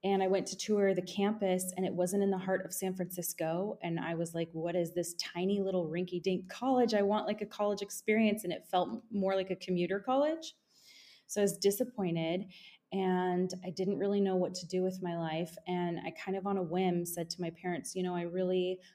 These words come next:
love getting facials. I wonder if I would like giving them." And my dad said, "That's a great idea." And he immediately enrolled me in beauty school before I could even kind of hesitate on that.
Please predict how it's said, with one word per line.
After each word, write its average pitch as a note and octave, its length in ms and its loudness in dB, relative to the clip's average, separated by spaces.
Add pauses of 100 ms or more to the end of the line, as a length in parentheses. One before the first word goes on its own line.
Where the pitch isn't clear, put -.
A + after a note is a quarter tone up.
(140)
love F3 480 2 (440)
getting G#3+ 320 6
facials. D#3 440 -2 (100)
I E3+ 60 -2
wonder E3+ 340 0
if F3 140 -4
I E3+ 80 0
would E3 120 -4
like D3 220 -4 (100)
giving E4 360 4
them." - 380 -6 (420)
And G3 100 2
my F#3 80 4
dad E3+ 320 0
said, D#3 140 -10
"That's - 200 -8
a G3 40 -12
great D#4 420 6
idea." D#4+ 800 6
And G#3+ 120 6
he G#3+ 280 6
immediately A3 840 6
enrolled F#3 440 4
me F3+ 200 2
in F3+ 100 2
beauty E3 280 2
school D#3+ 320 0
before E3 580 0
I E3 120 2
could E3+ 320 -4
even E3 680 0 (120)
kind F3 200 -2
of D#3 80 -2
hesitate F#3 760 -2
on D#3+ 220 -6
that. D#3 320 -2